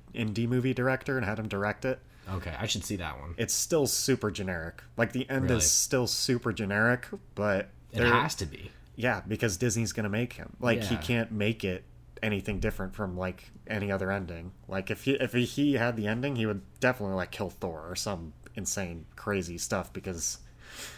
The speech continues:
Speaker 1: because they had, you know, Edgar Wright, the director of, uh, Shaun of the Dead and all those movies.
Speaker 2: Yes.
Speaker 1: He was the director of Ant-Man,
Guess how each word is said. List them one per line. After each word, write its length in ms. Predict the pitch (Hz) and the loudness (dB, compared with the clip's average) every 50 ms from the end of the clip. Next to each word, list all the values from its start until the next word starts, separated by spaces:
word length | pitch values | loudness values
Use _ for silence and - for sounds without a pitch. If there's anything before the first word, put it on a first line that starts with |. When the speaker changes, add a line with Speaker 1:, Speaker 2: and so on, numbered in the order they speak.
| - - - - - - - - - | -16 -18 -20 -20 -20 -20 -20 -6 -4
Speaker 1:
because 240 | 113 - 131 120 | 0 2 2 4
they 100 | 123 120 | 6 4
had, 320 | 110 127 156 147 127 117 110 | 6 6 6 4 4 2 -2
you 120 | - 123 123 | 0 2 4
know, 160 | 135 123 117 | 6 6 6
Edgar 340 | 117 120 117 - 113 104 95 | 6 4 4 4 2 4 4
Wright, 300 | 101 107 110 110 120 - - | 6 6 6 4 2 0 -2
the 260 | 101 104 104 104 98 85 | 0 2 4 4 2 2
director 460 | - 101 101 101 - - 104 95 98 | 2 2 2 2 0 0 -2 0 0
of, 240 | 95 92 85 82 98 | 0 0 -2 -2 0
uh, 160 | 98 95 92 | 0 0 0
Shaun 240 | - - - 98 92 | -2 -2 -4 -4 -4
of 40 | 90 | -4
the 60 | 87 80 | -4 -2
Dead 160 | 92 92 90 | -2 -2 0
and 100 | 90 90 | 0 -2
all 100 | 90 90 | -2 -2
those 200 | 92 92 90 95 | -2 -2 -2 -2
movies. 340 | 95 92 92 92 - - - - - | -2 -2 -2 -4 -6 -8 -12 -16 -8
Speaker 2:
Yes. 280 | - 95 85 - - - - - - - - - - - - - - - - - | -4 -4 -4 -4 -6 -12 -14 -16 -18 -18 -16 -16 -16 -16 -18 -18 -18 -20 -20 -16
Speaker 1:
He 580 | - - 139 135 143 160 156 151 156 156 147 | 0 4 6 8 8 8 8 8 8 8 6
was 380 | 139 135 123 104 104 120 110 - | 6 4 2 4 4 4 6 4
the 80 | 123 | 4
director 320 | 113 117 117 113 - - 104 | 6 8 8 8 6 4 2
of 100 | 92 - | 2 2
Ant-Man, 560 | - 110 110 120 - 139 135 139 147 156 | 0 0 0 0 0 0 2 2 2 0